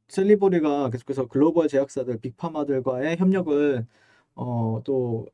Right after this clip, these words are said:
성과를 이제 내보낼 것 같아요. 네, 내보낼 것 같고,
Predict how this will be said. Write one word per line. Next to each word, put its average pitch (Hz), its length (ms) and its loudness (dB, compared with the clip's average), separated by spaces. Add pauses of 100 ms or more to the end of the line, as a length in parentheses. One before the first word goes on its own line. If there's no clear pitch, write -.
(140)
성과를 196 680 2
이제 117 580 -4
내보낼 170 400 4
것 196 100 0
같아요. 120 600 0 (200)
네, 123 220 -10
내보낼 131 380 -6
것 139 120 -4
같고, 156 640 -6